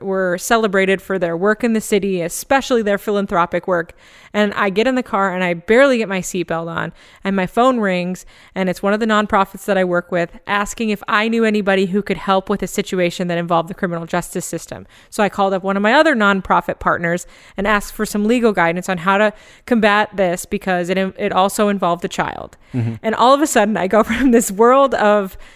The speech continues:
Speaker 1: you know, celebrating business and success and, and,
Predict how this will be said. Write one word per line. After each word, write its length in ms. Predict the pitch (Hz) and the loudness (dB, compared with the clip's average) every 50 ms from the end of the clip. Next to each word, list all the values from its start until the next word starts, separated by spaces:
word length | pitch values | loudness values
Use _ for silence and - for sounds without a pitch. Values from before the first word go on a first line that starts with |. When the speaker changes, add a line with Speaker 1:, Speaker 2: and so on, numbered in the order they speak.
| _ _ | _ _
Speaker 1:
you 100 | - 214 | -4 -2
know, 180 | 208 196 185 185 | 0 0 0 0
celebrating 760 | 180 - - 233 220 254 285 269 262 269 269 269 262 247 226 | -2 -2 0 2 4 4 4 4 4 4 4 2 0 -2 0
business 420 | 240 240 240 220 240 240 233 - - | 0 0 0 0 -2 -4 -4 -4 -6
and 140 | 208 190 - | -8 -6 -4
success 680 | - 202 - - - 254 254 254 262 254 247 - - - | -4 -6 -4 -2 0 2 4 4 4 2 0 -4 -4 -2
and, 280 | 196 190 185 185 175 - | -2 -2 -2 -4 -6 -4
and, 420 | 208 196 185 185 185 185 185 190 | -4 -2 -2 -2 -2 -4 -6 -8